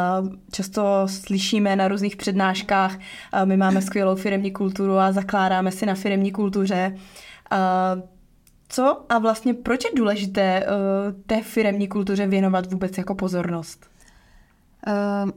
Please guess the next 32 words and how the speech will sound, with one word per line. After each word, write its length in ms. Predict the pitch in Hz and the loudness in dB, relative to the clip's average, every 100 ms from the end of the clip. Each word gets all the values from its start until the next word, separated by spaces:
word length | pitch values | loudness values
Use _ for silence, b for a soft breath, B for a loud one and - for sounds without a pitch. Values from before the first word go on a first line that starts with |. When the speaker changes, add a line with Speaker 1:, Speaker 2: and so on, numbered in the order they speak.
| - | -8
Speaker 2:
pod-, 260 | - 226 180 | -4 -4 -4
firemní 340 | - 254 294 | -2 0 0
kultura 340 | 285 269 285 285 | 0 -2 2 4
má 160 | 269 | 4
dopad, 540 | 247 247 262 262 262 254 | 2 0 0 0 -2 -2
eh, 400 | 240 233 233 226 | 0 2 0 0
vlastně 360 | 220 226 247 247 | -2 -2 -2 0
na 300 | 233 226 226 | 2 2 2
několik 480 | 220 220 247 233 - | 0 0 -2 -2 -6
aspektů, 840 | 214 - 220 214 - 220 214 214 - | -6 -4 -6 -6 -4 -2 0 0 0
eh, 40 | 202 196 | -2 -2
firmy, 440 | - 190 180 151 | -2 0 0 -2
jo, 160 | 165 190 | -2 0
na 140 | 185 | 0
to, 120 | 185 | 0
jak 200 | 202 202 | -2 -2
firma 280 | - 208 202 | -4 -2 -2
celkově 360 | 202 202 202 214 | -2 -4 -4 -4
funguje. 460 | 196 180 175 160 | -2 -2 -2 -6
Pokud, 500 | 156 180 220 220 - | -8 -8 -6 -6 -2
eh, 120 | 208 | -2
máme 500 | 202 208 208 214 208 | 0 0 2 0 0
zdravou 360 | 196 175 175 185 | -2 -2 -2 -4
firemní 400 | 185 196 196 190 | -4 -2 0 -2
kulturu, 560 | 190 190 190 190 185 208 | -4 -6 -4 -2 -2 -2
tak, 400 | 208 196 190 202 | -2 -2 -4 -4
eh, 280 | 196 196 | -2 0
máme 480 | 196 202 196 196 190 | 0 2 2 0 -2
spokojené, 580 | 196 196 196 214 208 202 | -4 -6 -4 -2 -2 -2
produktivní, 600 | 196 190 190 - 190 190 | -2 -4 -4 -4 -2 -2
angažované 520 | 180 180 196 185 170 | -2 -2 -2 -2 -2
zaměstnance. 640 | 156 160 175 208 214 254 | -4 -6 -4 -2 -2 -2